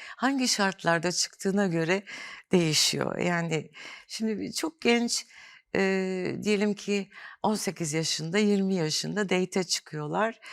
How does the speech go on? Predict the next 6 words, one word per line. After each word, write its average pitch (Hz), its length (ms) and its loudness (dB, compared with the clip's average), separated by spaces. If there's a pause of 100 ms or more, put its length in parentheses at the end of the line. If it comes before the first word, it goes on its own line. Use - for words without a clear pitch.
(500)
Eee, 180 520 -2 (120)
nasıl 247 520 0
imkânlarını 202 760 0
bilmiyorsunuz. 165 720 2
Yani 156 260 -2
burada 208 360 2